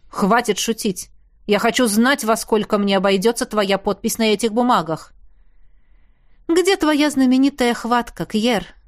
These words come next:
Если хочешь знать, прочти!» В зеленых глазах мелькнула насмешка.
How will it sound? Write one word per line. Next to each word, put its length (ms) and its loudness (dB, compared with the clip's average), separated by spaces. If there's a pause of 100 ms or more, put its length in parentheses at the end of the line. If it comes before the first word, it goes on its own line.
(360)
Если 280 0
хочешь 380 0
знать, 460 0
прочти!» 640 0 (1300)
В 20 -10
зеленых 560 0
глазах 520 0
мелькнула 500 -2
насмешка. 800 -6